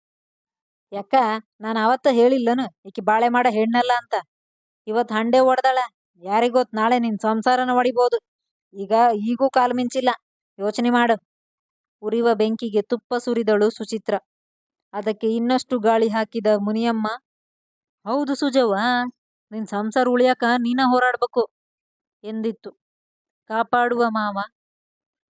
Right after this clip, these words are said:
ಮನೆಯಲ್ಲಿಲ್ಲದ್ದು ಎಲ್ಲರಿಗೂ ಒಳ್ಳೆಯ ಅವಕಾಶ ನೀಡಿದಂತಾಗಿತ್ತು. ಎಲ್ಲರಿಗೂ ಎದುರುತ್ತಾ ಕೊಡುತ್ತಾ ಹೋದರೆ ಇದು ಮುಗಿಯದ ಸಮಸ್ಯೆ ಎಂದರಿತ ಶಾಂತಿ, "ಆ ಡ್ರಮ್ ನಾನ್ ಮುಟ್ಟಿಲ್ಲ"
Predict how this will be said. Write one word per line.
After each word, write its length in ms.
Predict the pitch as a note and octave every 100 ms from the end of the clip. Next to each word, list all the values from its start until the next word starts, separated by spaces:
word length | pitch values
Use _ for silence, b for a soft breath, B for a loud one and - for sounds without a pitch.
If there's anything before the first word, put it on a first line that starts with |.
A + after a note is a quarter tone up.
| -
ಮನೆಯಲ್ಲಿಲ್ಲದ್ದು 840 | A3 A#3+ B3+ A#3 A#3+ A3+ G#3+ F#3+
ಎಲ್ಲರಿಗೂ 560 | G3+ G#3 A3+ A#3+ B3 B3 B3
ಒಳ್ಳೆಯ 360 | G3+ A3+ A#3+ A3+
ಅವಕಾಶ 500 | G3 - - A#3 -
ನೀಡಿದಂತಾಗಿತ್ತು. 880 | G#3+ G#3 G#3 G#3 G3+ G3+ F#3+ G3+ - - _ _ _ _ _ _
ಎಲ್ಲರಿಗೂ 520 | G3+ G#3+ A#3+ B3+ C4
ಎದುರುತ್ತಾ 480 | B3 G3+ A#3 - A#3+ A#3+ - _ _ _ _ _
ಕೊಡುತ್ತಾ 500 | - A3 A#3 - B3 A#3+
ಹೋದರೆ 420 | A3 G#3+ G#3 G#3 B3+ _ _ _ _ _
ಇದು 180 | A#3 A#3+
ಮುಗಿಯದ 400 | A3 A3 A#3 B3 B3
ಸಮಸ್ಯೆ 520 | A#3+ G#3+ A#3 - A#3
ಎಂದರಿತ 420 | A3 G#3 G#3+ G#3+
ಶಾಂತಿ, 460 | G#3 A3 G3+ G3 A#3 - _ _ _ _ -
"ಆ 120 | A3
ಡ್ರಮ್ 300 | A3 G#3+ A#3+
ನಾನ್ 200 | B3 A#3
ಮುಟ್ಟಿಲ್ಲ" 320 | A3 G#3+ A3+